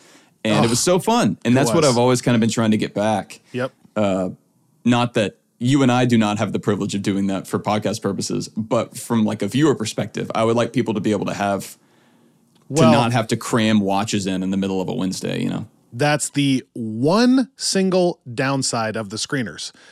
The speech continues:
Speaker 2: The WandaVision show was before our show kinda went to two point oh, <laughs> like, before we took off. And so we didn't
Speaker 1: Yeah,
Speaker 2: have
Speaker 1: true.
Speaker 2: screeners for that.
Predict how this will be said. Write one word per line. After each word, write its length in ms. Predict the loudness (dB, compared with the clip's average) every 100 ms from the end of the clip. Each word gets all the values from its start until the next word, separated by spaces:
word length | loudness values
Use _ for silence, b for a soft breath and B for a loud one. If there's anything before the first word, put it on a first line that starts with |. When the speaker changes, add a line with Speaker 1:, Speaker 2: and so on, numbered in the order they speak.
| B B _ _
Speaker 2:
The 120 | -4
WandaVision 640 | 0 2 2 2 2 0 0
show 300 | 0 0 -2
was 300 | -2 -2 0
before 720 | -2 -4 -2 0 2 2 -2 _ -2
our 240 | 0 0
show 360 | 0 -2 -2 -4
kinda 300 | -4 -2 -4 -4
went 240 | -4 -4 -6
to 120 | -10
two 200 | -6 -6
point 300 | -6 -6 -4
oh, 160 | -2 -2 0
<laughs> 0 |
like, 340 | -2 0 -4 -4
before 320 | -4 0 0
we 120 | 0
took 240 | -4 -6 -4
off. 220 | -4 -4
And 80 | -4
so 80 |
we 160 | -2 2
didn't 160 | 2 2
Speaker 1:
Yeah, 140 | 2
Speaker 2:
have 120 | -2
Speaker 1:
true. 240 | 0 2 2
Speaker 2:
screeners 240 | 2 -2
for 160 | -6 -6
that. 340 | -4 -6 -8